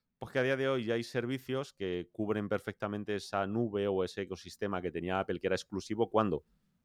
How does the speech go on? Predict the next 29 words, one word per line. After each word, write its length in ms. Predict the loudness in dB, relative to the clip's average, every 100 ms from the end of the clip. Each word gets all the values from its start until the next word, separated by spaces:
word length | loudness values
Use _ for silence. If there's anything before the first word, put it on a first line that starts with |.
| _
pues, 180 | -14 -10
en 100 | -8
dos 120 | -2
mil 180 | 0 4
diez, 140 | 4
dos 120 | 4
mil 140 | 2 0
quince, 360 | 0 -2 -8 -14 _
pero 180 | -6 -4
es 60 |
lo 80 | -2
que 80 | 0
te 60 | 2
digo, 120 | 2
estamos 320 | 0 -4 -4
en 80 | -2
dos 120 | 0
mil 120 | 2
veinte 240 | 2 2 0
y 240 | -2 -6 _ _ -4
cuando 380 | 0 0 -2 _ _ _ -2
miras 340 | 4 6 6
fuera 240 | 4 6
dices, 340 | 6 2 -6 -14
"Si 140 | -14 -14
es 100 | -6
que 120 | -4
hay 100 | -2
más, 400 | -2 -4 -8